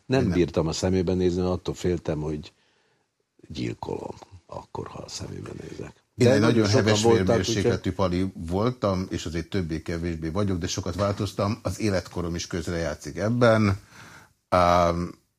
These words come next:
Speaker 2: ha van rossz hírem, egyebek között ez is hozzájárul. A mai Kele János, aki még nem annyi idős, mint mi, de lehetséges, hogy most sokkal jobb formát fut, mint amilyet mi a Mátéval idősebben. Létezik-e,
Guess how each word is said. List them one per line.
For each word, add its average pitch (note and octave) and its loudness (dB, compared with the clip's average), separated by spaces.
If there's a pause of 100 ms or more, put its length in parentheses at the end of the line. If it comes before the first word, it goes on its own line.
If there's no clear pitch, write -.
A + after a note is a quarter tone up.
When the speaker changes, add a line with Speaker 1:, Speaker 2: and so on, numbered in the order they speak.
(100)
Speaker 2:
ha F2+ 2
van F2 4
rossz F2 0
hírem, E2+ 0
egyebek D#2 -4
között E2 -6
ez D#2 -6
is D2 -8
hozzájárul. D#2 -8 (840)
A F#2 0
mai A#2+ 6
Kele F#2 2
János, D#2+ -2 (140)
aki F#2 0
még F2 -2
nem F#2+ -2
annyi E2+ -2
idős, D#2+ -4
mint D2+ -12
mi, G#2+ 0 (120)
de F2+ -4
lehetséges, F2 -4
hogy D#2+ -6
most E2 -8
sokkal E2 -8
jobb D#2 -6
formát D2+ -10
fut, - -10
mint E2 -10
amilyet D#2 -8
mi D#2+ -8
a D2+ -10
Mátéval C#2+ -10
idősebben. D#2+ -10 (320)
Létezik-e, F2 4